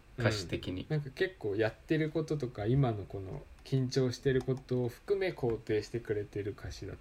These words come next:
Speaker 2: たりするから、
Speaker 1: うん。
Speaker 2: いいなと思って。
Speaker 1: 優しいですね。
Speaker 2: そうそうそう。
Speaker 1: はい。ということで、今回現役プレイヤ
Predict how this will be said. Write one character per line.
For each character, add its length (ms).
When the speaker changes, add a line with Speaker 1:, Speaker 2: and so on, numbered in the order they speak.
Speaker 2:
た 100
り 80
す 140
る 100
か 160
ら、 260
Speaker 1:
う 20
ん。 460
Speaker 2:
い 160
い 20
な 120
と 40
思 80
っ 40
て。 240
Speaker 1:
優 80
し 160
い 40
で 80
す 140
ね。 220
Speaker 2:
そ 180
う 60
そ 180
う 40
そ 40
う。 20
Speaker 1:
は 60
い。 100
と 120
い 20
う 40
こ 100
と 60
で、 80
今 200
回 140
現 100
役 260
プ 100
レ 140
イ 40
ヤ 100